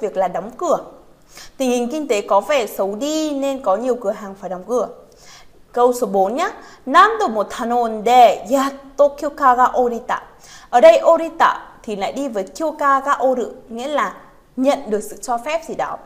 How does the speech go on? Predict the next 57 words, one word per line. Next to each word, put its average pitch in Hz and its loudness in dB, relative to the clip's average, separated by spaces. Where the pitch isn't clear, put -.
giống 208 -4
như 269 -6
pizza 247 2
oru 226 0
đấy. - -12
Thì 208 -6
nghĩa 220 -4
là 320 0
tôi 269 4
đã - 0
nhờ 311 -2
nhiều 208 -2
lần 196 -2
rồi 208 0
và 202 -2
cuối 185 -6
cùng 214 -8
đã 180 -4
nhận 233 -10
được 196 -12
sự - -16
cho 233 -8
phép. 269 -2
Và 240 2
từ 240 -2
đối 214 2
nghĩa 320 -4
của 339 -2
nó 202 0
là 277 4
noru, 247 4
từ 220 -4
agaru 294 4
và 190 -4
noboru, 226 4
đúng 190 -8
không 262 -4
ạ? 233 -4
Thì 208 -12
đó 180 0
là 240 -4
những 214 -12
từ 262 -6
đối 180 -6
nghĩa. 233 -6
Từ 294 -2
số 277 -2
một 294 -2
trăm 330 -2
năm 330 -2
mươi 330 -2
chín 233 -8
là 320 -4
orosu. 285 2
Orosu 330 4
là, 185 -4
là 196 -2